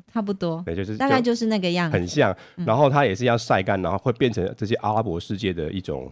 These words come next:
Speaker 2: 算主食嘛，也是他们经常吃的东西啦。
Speaker 1: 嗯哼哼。
Speaker 2: 那也就是说在，在 Valencia 的就是的南部有一个像这样一个一大片的树林啊，
Speaker 1: 嗯哼。
Speaker 2: 那种了很多，那所以这个地方，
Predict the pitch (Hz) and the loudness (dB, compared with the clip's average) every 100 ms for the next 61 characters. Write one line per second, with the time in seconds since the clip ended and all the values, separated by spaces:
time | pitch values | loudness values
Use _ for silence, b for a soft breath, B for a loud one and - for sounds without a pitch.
0 | - _ - 117 85 73 - 78 73 104 | -18 _ 0 0 -2 -8 -8 -6 -6 -2
1 | 123 131 139 135 107 92 - 117 85 85 | 0 0 0 0 0 -2 -2 -2 -2 -4
2 | - 76 73 240 233 220 214 202 208 180 | -6 -8 -4 0 2 2 0 0 0 0
3 | 117 120 143 147 147 139 - - 147 120 | 0 0 4 4 4 2 0 0 2 4
4 | 110 139 139 113 104 98 123 120 120 101 | 4 2 4 4 4 2 0 -2 -4 -2
5 | 92 - _ 110 101 92 117 135 101 101 | -6 -10 _ -4 0 0 2 2 2 0
6 | 92 95 90 120 98 135 107 98 98 101 | -2 -2 0 0 2 2 0 0 -4 -4
7 | 127 110 - 107 82 - 117 82 69 64 | 2 2 2 -2 -2 -2 -2 -2 -6 -6
8 | 65 240 226 202 208 190 107 - 120 95 | -4 0 2 2 0 0 -2 0 0 2
9 | 85 71 - 95 92 104 110 113 92 110 | -2 -6 -4 -2 -2 -2 -2 -2 -2 -2
10 | 107 107 104 95 | -4 -2 -2 -2